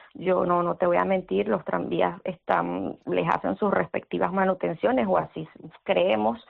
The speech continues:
Eh, a nosotros tal vez no nos afecte directamente porque realmente en épocas altas nosotros como, como guías, si hay mucha gente para subirse a los tranvías, eh, en este caso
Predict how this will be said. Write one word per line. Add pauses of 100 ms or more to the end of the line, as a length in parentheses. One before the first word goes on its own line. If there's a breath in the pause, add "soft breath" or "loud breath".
(580 loud breath)
Eh,
a
nosotros
tal
vez
no
nos
afecte
directamente
porque (340 loud breath)
realmente
en
épocas
altas (460)
nosotros
como,
como
guías, (640 loud breath)
si
hay
mucha
gente
para
subirse
a
los
tranvías, (500 loud breath)
eh,
en
este
caso